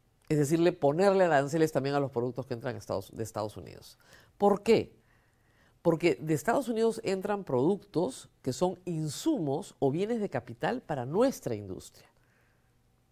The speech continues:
O sea, afectas a la generación de valor agregado de tu industria. Y también afectas al consumidor final.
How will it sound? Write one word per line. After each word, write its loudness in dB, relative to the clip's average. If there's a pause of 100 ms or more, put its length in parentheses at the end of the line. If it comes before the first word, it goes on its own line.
(160)
O -20
sea, -6
afectas -4 (120)
a -2
la -6 (260)
generación -2
de -2
valor 0
agregado 0
de 2
tu 2
industria. 0 (840)
Y 4 (180)
también 6
afectas 4
al 6
consumidor -2
final. 4